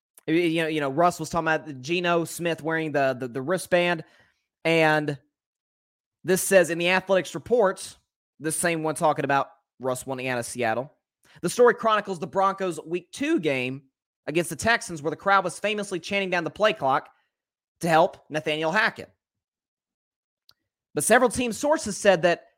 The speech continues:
Hackett typically relayed the play calls to Wilson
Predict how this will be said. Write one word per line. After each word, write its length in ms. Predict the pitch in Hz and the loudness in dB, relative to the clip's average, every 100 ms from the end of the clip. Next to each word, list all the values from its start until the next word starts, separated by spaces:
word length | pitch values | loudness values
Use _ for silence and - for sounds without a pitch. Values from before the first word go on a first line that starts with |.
| _ _ | _ _
Hackett 420 | 220 254 262 - | 4 6 4 -2
typically 460 | - 269 262 208 208 | 4 4 2 -4 -2
relayed 420 | 196 214 349 311 | 0 2 2 0
the 60 | |
play 200 | - 190 | 0 0
calls 320 | 180 165 151 - | 0 -2 -4 -4
to 80 | 156 | -2
Wilson 600 | 185 294 - 147 123 | 0 0 -2 -6 -6